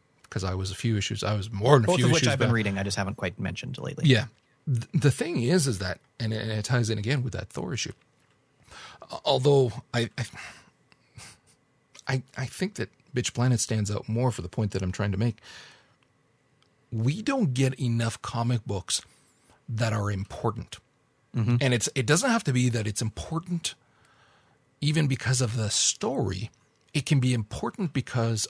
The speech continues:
Speaker 1: of the emotions, the intellect that it's trying to convey can be important because of not a movement, but for a, well, yeah, a movement towards improving things. There's,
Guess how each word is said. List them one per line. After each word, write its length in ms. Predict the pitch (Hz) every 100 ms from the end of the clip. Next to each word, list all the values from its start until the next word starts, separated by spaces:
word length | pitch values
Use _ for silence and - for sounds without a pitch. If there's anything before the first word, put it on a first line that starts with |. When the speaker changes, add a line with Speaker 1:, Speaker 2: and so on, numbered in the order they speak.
| -
Speaker 1:
of 480 | 107 107 104 - - _ _ _ _ _ _ _ -
the 420 | 107 117 113 110
emotions, 760 | 120 117 117 147 147 214 165 135
the 220 | 110 104 -
intellect 460 | 139 135 131 131
that 100 | 117
it's 100 | 101
trying 220 | - 120 107
to 80 |
convey 420 | - 110 98 110 117
can 160 | -
be 100 | 107
important 480 | 104 107 135 127 123
because 280 | 104 - 107 -
of 360 | - 107 107 - - - - - _
not 180 | 147 190
a 80 | -
movement, 720 | 104 104 98 117 143 165 190 -
but 140 | 110 113 _ _ _
for 520 | - - 123 113 110 113
a, 300 | 113 110 107 - - -
well, 100 | 247
yeah, 140 | 294
a 20 | 107
movement 420 | 113 160 190 175
towards 280 | 151 147 117
improving 480 | 131 - 202 147
things. 360 | 143 110 113 110
There's, 160 | 113